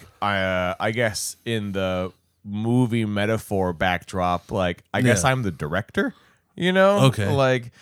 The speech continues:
Speaker 1: I usually don't see myself as an actor, more as the one that's turning the gears,
Speaker 2: Okay,
Speaker 1: you know,
Speaker 2: yeah, yeah.
Speaker 1: in the background, if that makes sense,
Speaker 2: No,
Speaker 1: you
Speaker 2: it
Speaker 1: know?
Speaker 2: does, it does.
Speaker 1: I guess, like, uh, again, I'm not thinking about it actively, but if I were to kind of, like, again, go with this, this, uh,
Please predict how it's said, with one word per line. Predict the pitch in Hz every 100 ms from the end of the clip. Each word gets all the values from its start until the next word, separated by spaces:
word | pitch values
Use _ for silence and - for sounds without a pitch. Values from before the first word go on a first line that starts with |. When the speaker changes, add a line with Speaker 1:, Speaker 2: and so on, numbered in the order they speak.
| - -
Speaker 1:
I | 120 123
usually | 143 143 147
don't | 143 135 113
see | - 135
myself | 120 113 101 117 110 98
as | 104 87
an | 101
actor, | 92 95 - 98 90
more | 90 90 90
as | 87 82
the | 92
one | 87 80
that's | 76
turning | - 92 90 85 76
the | 76
gears, | 78 82 87 101 110 - _ _ _
Speaker 2:
Okay, | 127 127
Speaker 1:
you | 131
know, | 127 120
Speaker 2:
yeah, | 117
yeah. | 113 107
Speaker 1:
in | 135
the | 131
background, | 127 131 - 135 139
if | 135
that | 139 143
makes | 139 -
sense, | - 143 147 -
Speaker 2:
No, | 196 190
Speaker 1:
you |
Speaker 2:
it | 151
Speaker 1:
know? | 120
Speaker 2:
does, | 120
it | 123 120
does. | 101 - -
Speaker 1:
I |
guess, | 147 160
like, | 165 143 - 123
uh, | 117 107 101 95 - _ - - _ 135
again, | 147 165
I'm | 147
not | 160 131 -
thinking | 147 131
about | 113
it | 110 -
actively, | 110 - 113 92 104 98
but | 101
if | 101
I | 117 127
were | 117
to | 104 101
kind | 101 95
of, | 92
like, | 90 87 92
again, | 90 104 95
go | 95 95
with | 90 -
this, | 82 76 -
this, | 87 85 - - 95
uh, | 85 80 78